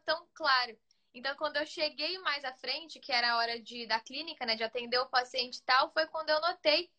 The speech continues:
que realmente aquela aula, sei lá, de biologia do primeiro semestre ia me fazer falta. Então, é muito importante isso que você falou, porque tem muita gente que não percebe isso, né? Só fica focado no objetivo, objetivo, objetivo,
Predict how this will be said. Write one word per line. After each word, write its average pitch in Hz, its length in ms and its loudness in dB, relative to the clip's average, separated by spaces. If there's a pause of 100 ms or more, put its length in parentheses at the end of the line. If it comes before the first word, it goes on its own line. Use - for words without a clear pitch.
(120)
que 302 120 -4
realmente 330 600 4
aquela 302 380 6
aula, 285 160 2
sei 277 140 -6
lá, 262 40 -2
de 247 80 -16
biologia 285 880 -2 (400)
do 277 160 -6
primeiro 294 440 2
semestre 302 680 4
ia 311 100 0
me 311 100 -12
fazer 311 420 0
falta. 254 400 6
Então, 254 280 0
é 277 100 4
muito 294 280 -8
importante 330 600 2
isso - 120 -14
que - 60 -20
você - 140 -4
falou, 254 380 2
porque 311 180 -8
tem 311 120 -4
muita 311 300 2
gente 302 260 -4
que 311 120 -6
não 302 160 4
percebe 320 800 4
isso, 214 180 -10
né? 226 120 4
Só 254 300 4
fica 277 240 -2
focado 277 500 6
no 262 60 -4
objetivo, 254 400 -8
objetivo, 247 420 -8
objetivo, 240 640 -2